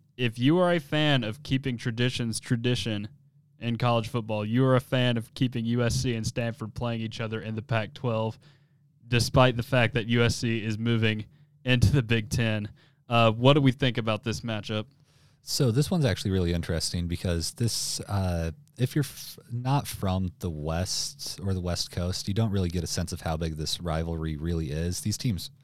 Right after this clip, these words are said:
Speaker 2: really, really do not like each other. Uh, those interstate California rivalries are pretty intense. Uh, and I just think that this is gonna be a very competitive game, even though I do think that U S C takes it because their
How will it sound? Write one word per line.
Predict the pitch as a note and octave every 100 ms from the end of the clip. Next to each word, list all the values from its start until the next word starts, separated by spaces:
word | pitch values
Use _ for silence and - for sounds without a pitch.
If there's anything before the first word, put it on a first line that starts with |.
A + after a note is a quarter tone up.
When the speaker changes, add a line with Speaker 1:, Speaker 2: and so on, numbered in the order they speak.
| _ - -
Speaker 2:
really, | F2 G#2+ C#3 C#3 G2 D#2 D#2+
really | F#2+ G#2 F2
do | F2+
not | F2+ F#2
like | E2+ E2+ -
each | E2
other. | E2 D#2+ E2 D#2+
Uh, | E2+ D#2+ D#2 D2+ -
those | G2+ F#2
interstate | - A2+ A#2 - G2 E2
California | - F2+ - G2 F2+ E2
rivalries | D#2+ D#2+ D#2 D#2 D2 -
are | E2 D#2+
pretty | - C3 A#2+
intense. | D2+ - F2+ D2+ - - - - - - -
Uh, | E2+ E2+ D#2+ D#2 D#2 D#2 - - _ _ _ -
and | F#2+ F2 F2
I | G2 A2
just | A2+ F2+ - -
think | G2 -
that | F#2+ E2
this | F#2+ F#2+
is | G2
gonna | F#2+
be | F2 E2+
a |
very | D#2+ G2 A#2 A#2
competitive | F2 E2 D#2 D2+
game, | F2+ D#2 D#2 E2
even | G2+ G#2 F#2+
though | F2+ E2+ E2+ E2+
I | F2+ F2
do | E2+ G2+
think | - F#2
that | - E2+
U | F#2+
S | F2+
C | - F2
takes | - G2 - B2+
it | E2+
because | F#2+ F2+ E2 -
their | F2+ D#2+